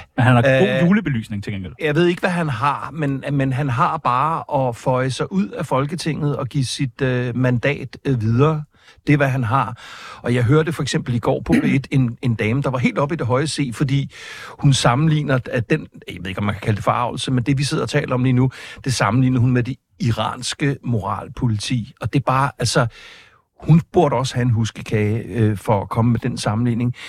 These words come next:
Speaker 2: Han, det er simpelthen så dårlige dømmekræfter, som Manu siger, jamen, han gik jo i gang med at kæreste med flikkeren, inden hun var femten. Jamen, hold nu op. Altså, det ved alle,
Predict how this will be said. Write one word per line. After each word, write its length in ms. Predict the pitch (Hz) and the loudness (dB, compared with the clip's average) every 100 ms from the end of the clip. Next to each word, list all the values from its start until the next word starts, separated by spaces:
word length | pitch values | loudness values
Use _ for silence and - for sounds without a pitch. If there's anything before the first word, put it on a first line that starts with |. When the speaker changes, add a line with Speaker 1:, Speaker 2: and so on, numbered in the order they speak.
| - - - _ - 147 | -16 -16 -20 _ 0 0
Speaker 2:
Han, 260 | 110 151 147 - - | 2 2 2 -2 0
det 60 | |
er 40 | 170 | 2
simpelthen 420 | - 180 139 139 | 2 0 0 0
så 120 | 131 | 0
dårlige 340 | 135 113 131 131 | 0 2 2 2
dømmekræfter, 680 | 113 117 131 127 120 - | 2 2 0 0 -2 0
som 160 | 117 123 | 0 2
Manu 280 | 120 127 143 | 2 2 0
siger, 320 | 117 135 131 | 0 0 0
jamen, 340 | 107 127 117 | 0 -2 -2
han 160 | 107 131 | -2 -4
gik 220 | 131 117 | -2 -2
jo 100 | 117 | 0
i 40 | 107 | 0
gang 260 | 117 - | 0 0
med 80 | 131 | 0
at 140 | 117 | -2
kæreste 440 | 104 123 120 - 139 - - - - _ - - - | 0 -2 0 -2 -4 -6 -20 -20 -20 _ -20 -10 0
med 140 | 120 | 0
flikkeren, 520 | - 131 135 131 127 | 2 2 2 2 2
inden 260 | 123 127 143 | 2 2 2
hun 180 | 123 110 | 2 0
var 80 | |
femten. 340 | 107 110 107 120 | -2 -4 -4 -6
Jamen, 100 | - | -4
hold 180 | 95 123 | 0 2
nu 160 | 117 104 | 2 2
op. 200 | 85 - - _ - | -2 -6 -20 _ -2
Altså, 180 | 131 120 | -2 0
det 160 | 147 120 | 0 4
ved 200 | 147 151 _ - | 2 0 _ 0
alle, 420 | 123 131 147 | 2 2 0